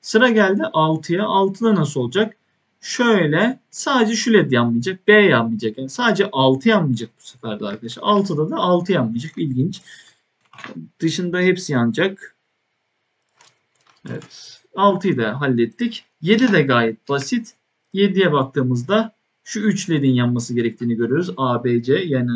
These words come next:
e, yedi, altı ve dört. E,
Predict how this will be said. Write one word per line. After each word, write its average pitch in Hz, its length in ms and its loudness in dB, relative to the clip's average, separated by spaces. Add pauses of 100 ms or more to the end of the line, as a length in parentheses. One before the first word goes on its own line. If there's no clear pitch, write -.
(420)
e, 127 80 -6 (100)
yedi, 123 520 2
altı 139 720 0
ve 180 160 0
dört. - 480 -4 (1800)
E, 117 80 -4